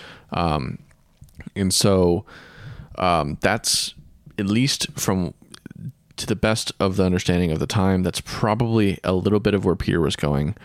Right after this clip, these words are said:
But regardless, being a part of Jesus, being part with Jesus, would have been something he wanted. Peter wanted to be at the feet of Jesus. Peter wanted to be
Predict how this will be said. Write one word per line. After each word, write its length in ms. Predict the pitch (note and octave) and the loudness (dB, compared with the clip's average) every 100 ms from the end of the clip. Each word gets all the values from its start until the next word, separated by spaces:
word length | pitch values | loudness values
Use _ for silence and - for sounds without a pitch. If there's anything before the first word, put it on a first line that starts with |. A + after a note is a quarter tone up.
| - - - - | -20 -20 -20 -6
But 100 | C#2+ | -2
regardless, 640 | F#2 F2+ C#3 E3 G#2 G2+ | 0 2 2 2 2 0
being 340 | - A#2+ C3+ B2+ | 0 2 2 -2
a 80 | - | -4
part 540 | - - G#2 G2+ G#2 - - | -4 -2 0 0 0 -6 0
of 320 | F#2 F#2 - | 2 2 -2
Jesus, 360 | - F#2 F#2+ F#2 | -2 0 0 0
being 180 | F#2+ | 0
part 380 | F2+ - G2 - | 0 0 0 0
with 240 | F2+ F#2 - | 0 -2 -2
Jesus, 500 | E2+ F2+ A2 G#2+ - - - - | 0 2 2 0 -8 -16 -18 -6
would 160 | - A#2+ | 0 2
have 80 | B2 | 2
been 120 | A2+ | 2
something 300 | G#2 G2 F#2+ | 2 2 0
he 180 | - G2 | 0 -4
wanted. 540 | F2 C2 G1+ G1+ - - - | 0 0 -2 -6 -10 -10 -2
Peter 340 | A2+ A2+ G2+ A#2 - | 0 2 0 -4 -6
wanted 440 | G2 G2 F#2+ F#2+ | 0 2 2 2
to 80 | - | 0
be 120 | F2 | 0
at 120 | F2 | 0
the 80 | - | -2
feet 180 | - E2 | -2 0
of 80 | D#2 | 2
Jesus. 320 | D#2 F2 - | 0 0 0
Peter 260 | - F#2 F#2+ | 0 0 0
wanted 400 | F#2 F#2 F2 F2+ | 0 2 2 0
to 100 | D#2+ | -2
be 340 | - F2 F2+ | -2 0 0